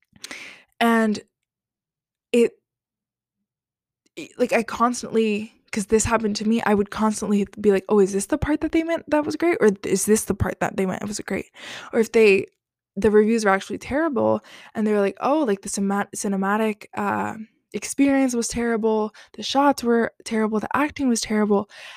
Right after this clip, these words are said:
I consciously try to look, like, not consciously, but kind of, like, subconsciously try to look for the fault because somebody said it was there. Therefore, I didn't let myself experience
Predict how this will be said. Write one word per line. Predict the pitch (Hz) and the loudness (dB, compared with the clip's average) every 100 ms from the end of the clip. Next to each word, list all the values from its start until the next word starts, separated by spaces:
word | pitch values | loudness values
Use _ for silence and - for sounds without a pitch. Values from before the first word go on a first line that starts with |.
| - - | -16 -2
I | 220 | 0
consciously | 208 233 240 247 233 208 | 0 2 0 2 -2 0
try | 214 202 | 2 4
to | 190 | 6
look, | 196 202 277 - _ - | 8 6 4 -2 _ 0
like, | 208 190 _ _ _ _ _ _ _ _ _ _ _ _ _ _ - | 2 2 _ _ _ _ _ _ _ _ _ _ _ _ _ _ -6
not | 226 226 | -4 -6
consciously, | - - 208 220 202 | -8 -8 -6 -4 -2
but | 190 - | -2 -2
kind | - 277 | -4 -2
of, | |
like, | 311 - | 0 -2
subconsciously | - 196 - 208 202 196 - 185 | -2 -4 -4 -6 -6 -4 -4 -4
try | - 202 | -2 -2
to | 190 | 0
look | 190 185 | 0 -2
for | - | -2
the | 185 | -2
fault | 175 - 277 302 226 208 | -2 0 2 4 2 -2
because | 202 190 | 0 0
somebody | - 196 185 180 | 2 2 2 0
said | - 180 | -4 -4
it | 165 | -2
was | 185 - | -4 2
there. | 262 214 - - - - - - - | 4 4 0 -10 -18 -16 -18 -6 0
Therefore, | 202 196 - 339 330 262 127 - | 2 2 4 6 8 6 4 2
I | 214 | 2
didn't | 262 269 | 0 -4
let | - 233 254 - | -6 -4 -4 -2
myself | 240 220 - 208 - | -2 0 -4 -6 -6
experience | 208 - - - - - 269 311 294 240 220 220 | -10 -8 -12 -10 -6 0 2 4 6 6 6 2